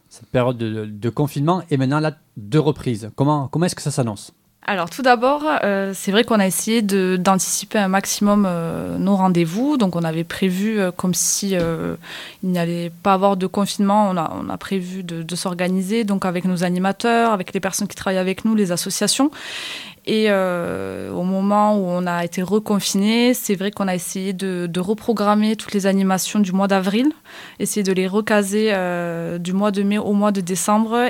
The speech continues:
Speaker 2: Et celles vraiment qui n'ont pas pu se faire, on, on les a reprogrammées pour l'année deux mille vingt-deux.
Speaker 1: Alors Laura, maintenant, voilà, on le sait, c'est annoncé, ça va, ça reprend les activités. Comment ça va se passer ? Qu'est-ce qui est permis, qu'est-ce qui n'est pas permis pour les différentes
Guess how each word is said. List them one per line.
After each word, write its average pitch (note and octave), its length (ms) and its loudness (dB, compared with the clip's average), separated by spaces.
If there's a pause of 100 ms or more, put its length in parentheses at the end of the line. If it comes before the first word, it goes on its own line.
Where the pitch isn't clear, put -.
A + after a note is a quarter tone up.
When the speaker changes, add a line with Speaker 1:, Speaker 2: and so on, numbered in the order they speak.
(100)
Speaker 2:
Et F#3+ 80 0
celles G3 240 0
vraiment G#3 400 2
qui - 180 -4
n'ont F#3+ 100 0
pas G3+ 140 0
pu G#3 160 -4
se - 160 -6
faire, G3+ 240 2
on, F#3 340 -4
on F#3+ 160 -4
les G3 180 2
a G#3 40 4
reprogrammées G3+ 640 2
pour G#3+ 180 -2
l'année G3+ 220 4
deux G3+ 120 2
mille G#3 180 4
vingt-deux. F#3+ 320 0 (640)
Speaker 1:
Alors B2 180 4
Laura, C#3 260 6
maintenant, D3 380 2
voilà, C#3+ 240 2
on A#2+ 220 0
le A2+ 160 -2
sait, - 160 0
c'est - 180 -4
annoncé, A#2 480 0
ça C3+ 220 -2
va, G#2 380 -2
ça A#2+ 240 0
reprend A#2+ 280 0
les F3+ 180 0
activités. C3+ 640 -2 (580)
Comment E3 220 6
ça D3+ 120 -2
va C#3 100 4
se - 80 -6
passer ? D#3 460 2
Qu'est-ce D3 160 -2
qui - 100 0
est C3+ 60 2
permis, C#3+ 300 2
qu'est-ce - 160 -6
qui C3+ 100 -4
n'est B2+ 80 2
pas C#3+ 160 0
permis C3+ 340 2
pour E3 160 -4
les A2 80 -2
différentes A#2+ 480 -4